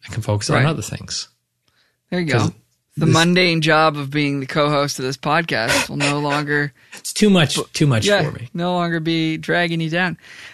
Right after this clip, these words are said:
Speaker 2: Uh, no, I got nothing else on this. Uh, I think it's a fascinating subject, and I'm, I'm excited to, uh, check it out a little bit more, try to get to know it a little bit better, 'cause I think you're right. I think it's very important,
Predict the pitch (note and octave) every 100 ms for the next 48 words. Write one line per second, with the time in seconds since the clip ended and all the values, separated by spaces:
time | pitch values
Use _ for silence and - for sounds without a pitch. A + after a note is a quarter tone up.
0 | - E3 E3+ E3+ G#3 G#3 G3 G3 F#3+ G3+
1 | F#3+ F#3+ F#3 G3 E3 D#3+ D#3 - D3+ D3
2 | C#3+ D3 E3 F3 E3 D#3+ D#3+ D#3+ D#3+ D3+
3 | C#3+ D#3 C#3+ D#3 F3+ F3+ - - _ _
4 | _ - - D3 C#3+ C#3+ C#3 C3 C3 C3+
5 | - - C#3 C3+ C#3 D3 B2+ C3 A#2+ A#2
6 | D3 _ _ _ _ - D3+ C3+ C#3 C3+
7 | C3+ C3+ C3 C#3+ C#3 C3+ D3 C3+ C3+ C#3+
8 | D#3+ E3+ C3+ C3+ C#3 B2+ B2+ A#2 - C#3
9 | C3+ D#3+ D3 C#3+ C#3+ A2+ C#3 D3 D3+ D3+
10 | E3+ D#3 D#3 D#3 D3+ D3 C#3+